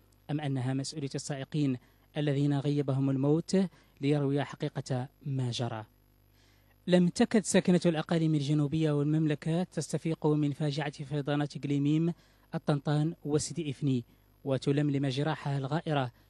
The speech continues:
حتى تنتكس جروحها بإزهاق أرواح أطفالها وشبابها، ودائماً على الإسفلت. فبأي ذنب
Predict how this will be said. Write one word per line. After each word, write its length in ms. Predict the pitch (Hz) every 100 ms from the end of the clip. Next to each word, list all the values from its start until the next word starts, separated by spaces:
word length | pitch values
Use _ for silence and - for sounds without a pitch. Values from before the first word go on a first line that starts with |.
| _
حتى 320 | - 156 - 143
تنتكس 560 | 147 135 160 160 143
جروحها 640 | 139 139 165 - 139 135 - _ _ -
بإزهاق 480 | 147 127 135 147 156
أرواح 480 | 143 147 147 -
أطفالها 560 | 147 147 - 147 139 139
وشبابها، 720 | 143 151 143 135 135 131 123 - _ _
ودائماً 560 | 151 147 147 135 127 120 - _
على 180 | 123 123
الإسفلت. 680 | 117 160 - 151 120 - 110 - _ _ _ _ _ -
فبأي 460 | 170 180 208 208
ذنب 400 | 175 190 180 175